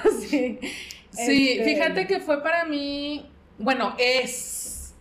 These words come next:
Speaker 2: Con
Speaker 1: Todo
Speaker 2: todo
Speaker 1: bien.
Speaker 2: este proceso de Adriano... Eh, yo dije, "Hoy más que nunca necesito stand-up y reírme más y, y, y que parte de mi terapia y de me transitar este proceso sea a través de la risa". O sea, yo,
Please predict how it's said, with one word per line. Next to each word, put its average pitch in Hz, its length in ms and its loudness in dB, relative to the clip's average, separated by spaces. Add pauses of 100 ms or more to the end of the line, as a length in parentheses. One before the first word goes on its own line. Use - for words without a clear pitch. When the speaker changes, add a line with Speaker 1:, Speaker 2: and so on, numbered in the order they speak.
(200)
Speaker 2:
Con 233 240 2
Speaker 1:
Todo - 80 -4
Speaker 2:
todo 262 140 4
Speaker 1:
bien. 277 120 4
Speaker 2:
este 302 160 0
proceso 277 460 0
de 285 80 2
Adriano... 262 1000 0 (1200)
Eh, 214 460 2
yo 226 180 2
dije, 233 380 -2
"Hoy 240 160 2
más 254 200 -2
que 302 120 0
nunca 277 240 4
necesito 247 500 -2
stand-up 240 720 -2 (640)
y 214 140 -4
reírme 226 560 0
más 233 760 0
y, 208 340 -6
y, 214 380 -6
y 196 60 -2
que 220 120 0
parte 233 320 2
de 254 80 4
mi 269 140 4
terapia 240 540 0
y - 20 -2
de 247 80 -2
me 240 140 -4
transitar 214 580 -4
este 220 220 -4
proceso 226 460 -4
sea 220 180 -2
a 214 40 -4
través 214 260 -2
de 214 100 -4
la 214 140 -2
risa". 202 320 -4
O - 20 -8
sea, 196 120 -2
yo, 277 480 0